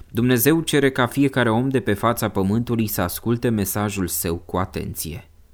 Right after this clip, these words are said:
Prima și cea mai importantă datorie a fiecărei ființe înzestrate cu rațiune este aceea de a afla din Biblie care este adevărul,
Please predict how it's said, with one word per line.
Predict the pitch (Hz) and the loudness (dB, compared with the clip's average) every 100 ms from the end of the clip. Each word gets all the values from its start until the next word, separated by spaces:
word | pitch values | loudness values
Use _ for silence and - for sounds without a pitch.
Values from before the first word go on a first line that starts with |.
| - - - - - | -20 -20 -20 -20 -16
Prima | - 104 101 90 | -4 0 0 -2
și | - 92 | -4 -6
cea | - 113 | -2 0
mai | 107 | 2
importantă | 101 101 95 113 113 107 | 0 0 -2 0 0 0
datorie | 92 92 95 98 104 | -2 -2 -2 -2 -2
a | |
fiecărei | 92 104 101 107 95 | -2 -2 -2 0 -2
ființe | 90 101 110 101 | -2 -2 -2 -2
înzestrate | 85 87 87 - 95 95 | -4 -4 -6 -4 -4 -4
cu | 85 87 | -6 -4
rațiune | 87 90 - 110 107 101 - - - | -4 -4 -2 0 0 -2 -8 -12 -2
este | 127 - | 0 2
aceea | 127 123 160 175 | 0 2 2 2
de | 139 | 4
a | 131 | 4
afla | 104 123 135 | 2 2 2
din | 147 151 | 2 0
Biblie | 139 117 98 113 120 | 0 -2 2 2 2
care | 120 107 | 2 2
este | 110 107 113 | 2 0 0
adevărul, | 110 110 123 117 80 - | 2 0 2 0 0 -8